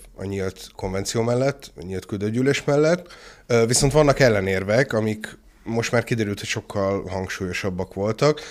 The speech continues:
Az egyik az az, hogy nincs idő, hogy Dani mondta. Ö, egyszer nincs idő arra, hogy megosztottnak tűnjön a Demokrata Párt a továbbiakban.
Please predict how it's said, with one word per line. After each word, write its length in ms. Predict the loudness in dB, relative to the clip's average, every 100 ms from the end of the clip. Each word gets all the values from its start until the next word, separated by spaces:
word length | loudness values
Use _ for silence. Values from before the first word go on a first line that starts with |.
| -16 -2
Az 120 | 2
egyik 200 | 4 2
az 100 | 0
az, 160 | 2
hogy 100 | 0
nincs 240 | -2 -2 -2
idő, 160 | -4
hogy 200 | -4 -6
Dani 200 | -6 -6
mondta. 480 | -6 -10 -4 -2 -2
Ö, 220 | 0 0 2
egyszer 280 | 0 2
nincs 340 | 4 4 2 -2
idő 280 | -4 -2 0
arra, 340 | 2 2 4
hogy 260 | 4 2 0
megosztottnak 840 | -2 -4 -6 -6 -8 -8 -10 -8
tűnjön 520 | -12 -10 -8 -8 -8
a 100 | -10
Demokrata 500 | -10 -8 -10 -10 -12
Párt 260 | -6 -6 -6
a 60 | -10
továbbiakban. 880 | -4 0 0 2 2 2 2 2